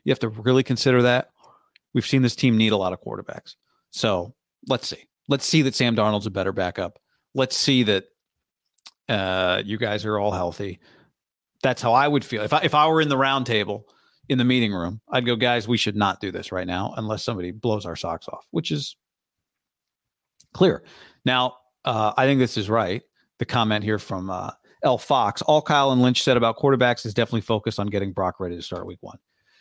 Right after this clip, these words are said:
He is on track to start week one.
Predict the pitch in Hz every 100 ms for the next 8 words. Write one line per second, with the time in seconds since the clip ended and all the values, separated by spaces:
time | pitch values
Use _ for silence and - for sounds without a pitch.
0 | _ - 139 131 110 - - - _ _
1 | _ _ _ - 135 120 - 95 - -
2 | 92 82 90 - -